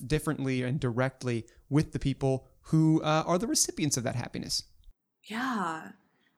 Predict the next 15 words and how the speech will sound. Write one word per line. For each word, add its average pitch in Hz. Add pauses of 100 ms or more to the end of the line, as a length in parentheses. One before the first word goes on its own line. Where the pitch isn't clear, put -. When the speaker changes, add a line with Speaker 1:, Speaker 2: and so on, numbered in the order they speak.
Speaker 2:
that's 208
a 285
great 208
question. 160 (1080)
Well, - (200)
I 294
always 415
aim 233
to 220
meet 208
the 196
customer 175
where 170
they 160
are. -